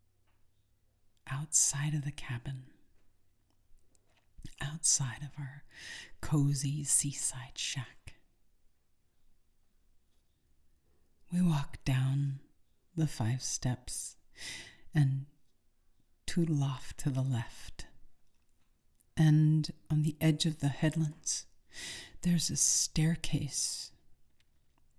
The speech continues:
and it's made of wood, and there are cables with posts that allow us to traverse the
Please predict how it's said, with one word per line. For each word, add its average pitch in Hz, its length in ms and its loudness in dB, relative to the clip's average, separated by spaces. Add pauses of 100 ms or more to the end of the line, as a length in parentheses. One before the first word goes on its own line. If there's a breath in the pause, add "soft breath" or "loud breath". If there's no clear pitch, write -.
(1200)
and 143 140 -2
it's - 300 0 (960)
made 151 500 4
of 139 160 -4
wood, 143 600 2 (840 loud breath)
and 156 140 4
there 135 80 4
are 139 100 -4
cables - 880 -2 (2000)
with 139 360 -2
posts - 840 0 (1300)
that 147 300 -2 (480 loud breath)
allow 147 380 4
us - 280 0
to - 200 -2
traverse 131 760 -2
the 131 380 -6